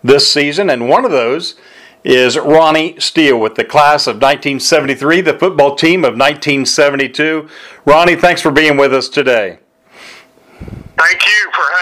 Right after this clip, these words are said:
Speaker 2: having me.
Speaker 1: And Ronnie, you played, uh, in the early seventies, as we mentioned, and you played for some interesting coaches. I know you started out as a sophomore under Ernie, Ernie Moore, and he had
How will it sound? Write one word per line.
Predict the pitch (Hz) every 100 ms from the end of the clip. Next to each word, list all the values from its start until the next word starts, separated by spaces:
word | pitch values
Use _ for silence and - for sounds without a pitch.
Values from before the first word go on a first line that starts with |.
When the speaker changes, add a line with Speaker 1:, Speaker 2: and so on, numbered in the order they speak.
| 170 143
Speaker 2:
having | 131 123
me. | 113 - - _ _ _ _ _ -
Speaker 1:
And | 180 165 233
Ronnie, | 240 233 302
you | 277 269
played, | 262 226 208 170
uh, | 147 139 147
in | 190 170 143
the | 135 175
early | 208 196 160
seventies, | - 170 160 160 143
as | 147 147
we | 147
mentioned, | 143 147 151 185 160
and | 135 117 117 - -
you | 123
played | 117 160 170
for | 170 151
some | 147 170
interesting | 220 202 202 - 190
coaches. | 180 165 170 180 151
I | 147
know | 139 151 151 139 - - - _
you | 127
started | 120 170 165 156
out | 160 160 156
as | 147 127
a | 120
sophomore | 175 165 156 156 151 170
under | 160 147 143 143 147 _ _
Ernie, | 185 180 175 196 -
Ernie | 180 175
Moore, | 156 156 170 165
and | 135 127
he | 190
had | 175 170 143 131